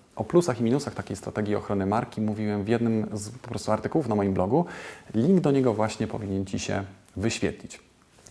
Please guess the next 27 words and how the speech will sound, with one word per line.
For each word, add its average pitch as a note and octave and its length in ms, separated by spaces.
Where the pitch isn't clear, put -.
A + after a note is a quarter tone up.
Jeżeli A2+ 240
nazwa A2+ 500
bądź C3 280
logo G#2+ 280
zostały A2 440
faktycznie A2 440
zarejestrowane G2+ 600
w G2 60
Urzędzie G2 220
Patentowym, G#2 480
to F3 80
kwestia C3+ 280
przeniesienia A#2+ 480
do A2 80
nich G#2 160
praw A2 300
jest, - 420
no, - 100
banalnie A2+ 360
prosta. - 400
Po C#3 80
rejestracji D#3 500
znaku B2+ 240
towarowego A#2 560
urząd B2+ 360
wydaje A2+ 360
takie A2+ 360